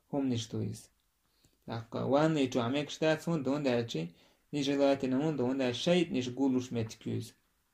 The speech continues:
شيط نش تير قولوش متكيوز. وأن ينصرف الرجل من الصلاة وهو شاك فيها.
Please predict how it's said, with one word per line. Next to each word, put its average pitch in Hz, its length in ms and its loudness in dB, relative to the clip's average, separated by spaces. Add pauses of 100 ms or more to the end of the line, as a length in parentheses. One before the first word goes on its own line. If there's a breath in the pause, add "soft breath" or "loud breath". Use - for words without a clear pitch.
(600)
شيط 131 280 2
نش 117 240 -4
تير 131 540 0
قولوش 131 480 -2
متكيوز. 120 720 -4 (4000 soft breath)
وأن 151 200 6
ينصرف 180 560 4
الرجل 156 480 4
من 147 400 2
الصلاة 143 600 2
وهو 131 280 4
شاك 156 640 2
فيها. 123 500 -4